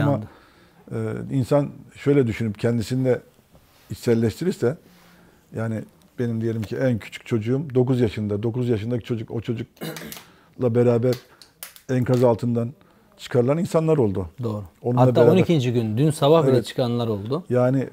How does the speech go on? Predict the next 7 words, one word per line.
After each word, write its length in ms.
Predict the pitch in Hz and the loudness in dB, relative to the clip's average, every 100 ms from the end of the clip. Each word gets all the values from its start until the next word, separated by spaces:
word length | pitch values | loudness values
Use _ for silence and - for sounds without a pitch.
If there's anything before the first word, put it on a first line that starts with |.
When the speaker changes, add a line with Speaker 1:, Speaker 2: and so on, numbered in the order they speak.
| - 117 | -8 -6
Speaker 1:
e, 40 | |
onu 260 | 113 135 165 | -2 0 0
düşünüyorum. 600 | 143 127 113 110 196 196 - _ _ _ _ 123 110 | 0 0 0 0 -2 -6 -14 _ _ _ _ -18 -8
Kızım 240 | - 139 160 | -2 0 2
bana 180 | 160 143 | 2 4
soruyor 320 | 151 156 139 | 4 4 4
mesela, 400 | 101 98 95 | 0 -4 -6